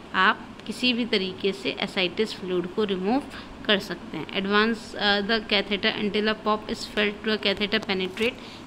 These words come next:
the peritoneum। Release the pressure on the skin after the introducer enter। जब आपको पता चल जाएगा कि इंट्रोड्यूसर्स जो है आपका एंटर हो चुका है, तो आप प्रेशर को रिलीज़ कर देंगे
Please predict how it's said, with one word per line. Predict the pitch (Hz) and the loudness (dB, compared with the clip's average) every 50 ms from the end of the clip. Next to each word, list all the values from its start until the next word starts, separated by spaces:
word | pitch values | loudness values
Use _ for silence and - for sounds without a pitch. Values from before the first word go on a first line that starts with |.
| - - | -10 -6
the | 202 233 233 - | -6 -4 -2 -2
peritoneum। | 208 175 175 165 170 - 170 160 160 160 165 180 175 - - - - - - - 214 | -2 0 0 -2 -2 -2 -2 0 0 -2 -4 -6 -8 -12 -14 -16 -16 -16 -12 -6 -2
Release | 202 226 208 233 262 269 254 247 247 | 0 0 2 4 4 4 4 4 2
the | 269 269 269 | 0 0 2
pressure | 240 220 208 - 240 220 220 214 | 2 2 2 2 0 0 0 0
on | 220 | 0
the | 208 214 214 214 - | -2 -2 -4 -4 -4
skin | - 240 240 | -4 -4 -2
after | - - 196 190 - - - | 0 0 0 0 0 -4 -4
the | 208 202 220 220 214 208 | -2 0 2 2 2 2
introducer | 208 202 190 196 190 185 - 233 226 - - | 0 -2 -4 -2 -2 -2 -4 -6 -6 -4 -4
enter। | 165 170 160 165 - 180 175 175 - - - - - - - - | -2 -2 -2 -2 -4 -8 -10 -10 -10 -14 -16 -16 -16 -12 -8 -4
जब | 196 214 214 208 208 - - - - - | 0 0 0 0 -2 -10 -14 -8 -4 -2
आपको | 196 196 - - 214 | -2 -2 -4 -8 -8
पता | 196 214 196 220 226 | -6 -4 -2 -2 -2
चल | 214 247 226 220 | 0 0 0 2
जाएगा | 220 220 220 226 226 | 2 2 2 0 0
कि | 220 233 226 | 0 0 0
इंट्रोड्यूसर्स | 214 202 - 202 185 185 180 175 180 - 214 214 214 196 - | 0 0 0 -2 0 0 0 -2 0 0 0 0 0 -2 -2
जो | - 220 214 | -2 -2 0
है | 202 208 208 - | 0 0 0 0
आपका | - - - - - 202 | -2 -4 -6 -6 -6 -4
एंटर | 175 180 185 185 180 214 196 | -2 -2 -2 -2 -2 -2 -4
हो | 190 196 185 | -4 -4 -6
चुका | 185 190 - 202 202 214 | -8 -8 -8 -6 -4 -4
है, | 220 220 | -4 -4
तो | 214 - | -4 -6
आप | - - 196 - - | -6 -6 -8 -6 -4
प्रेशर | 190 185 170 - 190 | -4 -4 -4 -4 -4
को | 185 - 202 | -2 -2 0
रिलीज़ | 190 175 165 185 175 208 202 - | 0 0 0 0 0 0 -2 -4
कर | - - 220 214 | -2 0 0 0
देंगे | 196 220 220 220 226 233 - | 2 0 2 2 2 0 -2